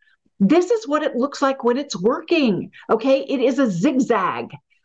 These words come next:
We do not go a straight, direct line where we want to go. We get the scenic detours, the beautiful overlooks. We get to stop and refill the gas tank. You know, it's important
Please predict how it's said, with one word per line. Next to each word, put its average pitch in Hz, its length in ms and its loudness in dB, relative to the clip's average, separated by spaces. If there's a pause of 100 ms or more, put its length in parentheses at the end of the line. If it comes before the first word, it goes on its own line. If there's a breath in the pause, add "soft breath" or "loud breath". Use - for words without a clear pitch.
(120 soft breath)
We 247 240 4
do 254 180 4
not 240 360 2
go 226 380 4
a 226 80 -2
straight, 240 600 0
direct 214 400 2
line 208 500 2
where 196 140 2
we 202 100 2
want 190 240 0
to 214 100 -2
go. 226 540 0 (180 loud breath)
We 226 160 2
get 269 240 0
the 285 120 -2
scenic 262 500 2
detours, 220 720 0
the 220 100 2
beautiful 254 680 0
overlooks. 262 840 -2
We 220 160 2
get 277 200 0
to 269 100 0
stop 262 520 0
and 165 460 -2
refill 254 760 2
the 247 60 -2
gas 254 440 0
tank. 190 500 -2 (480 loud breath)
You 254 140 4
know, 254 360 0
it's 277 220 0
important 262 840 -2